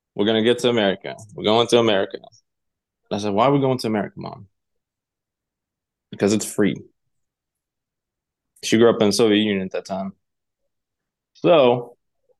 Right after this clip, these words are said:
I love to see my kids grow up in a free country. The, the legacy, the generational legacy, to not live in bondage,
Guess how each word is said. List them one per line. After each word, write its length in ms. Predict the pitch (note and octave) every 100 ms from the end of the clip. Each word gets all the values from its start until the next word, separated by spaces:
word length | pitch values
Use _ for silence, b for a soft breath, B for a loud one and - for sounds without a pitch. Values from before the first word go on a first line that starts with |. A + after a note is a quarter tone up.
| _ _ _ _ _ _ _ -
I 160 | A#2+
love 220 | D3+ C#3
to 80 | C3
see 160 | C3 D3
my 140 | D3
kids 480 | C#3 F#3+ F#3 - - _ _
grow 220 | A#2+ A2
up 180 | G#2+ _ _
in 120 | G#2+
a 60 | G2+
free 200 | - G#2+
country. 560 | - G#2 G2 F#2+ F#2 - _ -
The, 220 | G#2+ G2+
the 220 | - A2
legacy, 440 | G#2+ C3+ D3 D#3 A2
the 100 | G2
generational 880 | G2+ B2 A#2 B2 C3+ A2+ G#2 G2 - _ _ _ _ _ -
legacy, 680 | G#2 B2 A2 G2+ G2 F#2+ F#2+ _ _ _ _ _ _ _ _
to 60 | G2+
not 220 | A2 B2
live 160 | B2
in 120 | A2 F#2+
bondage, 600 | G#2 A2+ G2 F#2 -